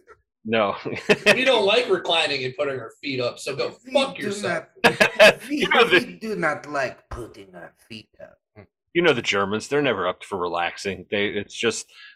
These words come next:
Speaker 2: all business all day long.
Speaker 1: All
Speaker 2: Well,
Speaker 1: business.
Speaker 2: our, our, Azerbaijan and Armenia have had beef for a while, but according to the Associated Press, nineteen minutes ago,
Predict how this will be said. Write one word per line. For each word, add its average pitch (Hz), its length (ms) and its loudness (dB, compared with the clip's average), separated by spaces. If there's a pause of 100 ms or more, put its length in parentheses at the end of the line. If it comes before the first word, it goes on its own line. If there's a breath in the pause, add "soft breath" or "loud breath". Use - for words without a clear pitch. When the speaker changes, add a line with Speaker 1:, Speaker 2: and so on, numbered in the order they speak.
(120)
Speaker 2:
all 147 180 8
business 143 520 2
all 117 300 4
day 113 200 2
long. 101 360 0 (280 loud breath)
Speaker 1:
All 143 80 4
Speaker 2:
Well, - 300 4
Speaker 1:
business. 95 640 -14 (280)
Speaker 2:
our, 151 200 8
our, 147 240 4 (120)
Azerbaijan 147 640 6
and 127 80 0
Armenia 120 380 2
have 107 80 -2
had 113 200 -2
beef 117 200 -2
for 135 200 2
a 127 60 4
while, 127 300 6
but 110 340 2 (140)
according 185 520 2
to 165 180 -2
the 127 140 0
Associated 139 800 0
Press, 127 520 2
nineteen 190 640 0
minutes 214 320 2
ago, 107 320 -2